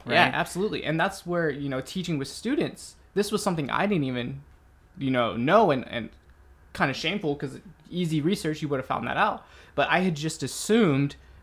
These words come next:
Speaker 1: that this Indian policy of assimilation that we're gonna dive deeper into was a thing of the past.
Speaker 2: Right.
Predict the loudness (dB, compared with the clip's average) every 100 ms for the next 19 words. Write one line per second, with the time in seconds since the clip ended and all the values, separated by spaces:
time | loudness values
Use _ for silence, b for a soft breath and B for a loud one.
0 | b -6 2 6 6 4 -2 b b b
1 | b -20 -4 -2 0 2 2 4 2 2
2 | 0 0 -2 -4 -4 -2 0 2 0 -2
3 | -4 -4 -4 -2 -2 0 0 0 -4 -6
4 | -2 -2 -2 -4 -4 -6 -6 -8 -10 -6
5 | 0 0 0 -10 -6 -6 -6